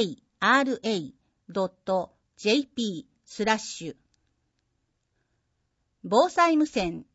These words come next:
放送メール配信中。詳しくは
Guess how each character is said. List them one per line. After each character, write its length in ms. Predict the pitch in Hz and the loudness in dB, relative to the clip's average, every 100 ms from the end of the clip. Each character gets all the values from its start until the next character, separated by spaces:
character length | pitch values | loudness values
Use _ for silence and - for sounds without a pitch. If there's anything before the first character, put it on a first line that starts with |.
| _ - | _ 2
放 160 | 269 | 2
送 280 | 349 370 349 | 2 2 4
メ 180 | 302 220 | 4 2
ー 60 | |
ル 180 | 170 151 - | -2 -8 -2
配 220 | 190 254 | 0 0
信 300 | - 247 233 | 0 -2 -2
中。 400 | - 202 180 175 _ _ _ _ _ _ _ | -4 -4 -4 -8 _ _ _ _ _ _ _
詳 180 | 233 233 | 2 2
し 100 | - | 2
く 140 | - 185 | -6 -2
は 260 | 175 180 | -2 -2